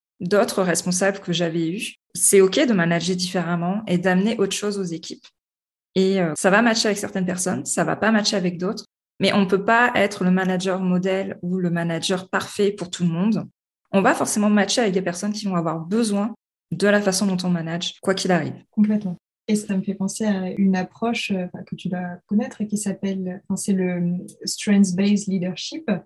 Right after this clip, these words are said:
Speaker 2: qui est un peu le, enfin, le concept, c'est de se focaliser et chercher à développer nos forces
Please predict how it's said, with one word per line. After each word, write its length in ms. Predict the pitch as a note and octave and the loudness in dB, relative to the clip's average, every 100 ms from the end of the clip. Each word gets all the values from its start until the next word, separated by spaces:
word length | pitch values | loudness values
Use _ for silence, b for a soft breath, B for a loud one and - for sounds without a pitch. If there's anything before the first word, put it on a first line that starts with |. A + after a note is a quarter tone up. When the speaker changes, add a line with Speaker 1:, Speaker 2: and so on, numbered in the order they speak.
| _ _ | _ _
Speaker 2:
qui 380 | - G#3+ A3 G3 | 2 2 4 2
est 40 | |
un 140 | F3 G3 | 2 -2
peu 220 | - A3+ | 0 2
le, 200 | G#3 F#3 | 2 2
enfin, 160 | F#3+ | 0
le 120 | F#3+ F#3 | -2 0
concept, 540 | G3 - B3+ B3+ A3 | 0 0 -2 -2 -6
c'est 180 | G#3 F#3 | -2 -2
de 300 | G3+ G#3+ G#3 | 0 0 0
se 680 | - G3 F#3+ F#3 F3 E3+ F3 | -4 -4 -2 -2 -4 -4 -6
focaliser 720 | - A3+ G#3+ A3 G#3 G3+ A3+ | -4 -4 0 4 6 6 4
et 40 | G#3+ | 2
chercher 400 | - G3+ - G3+ | 0 -2 -2 0
à 60 | |
développer 560 | F#3 G3+ F#3 G3 G3 G#3+ | 2 2 2 0 2 2
nos 180 | F#3+ F3+ | 2 -2
forces 440 | - C#4+ D#4+ - | -4 -4 -4 -4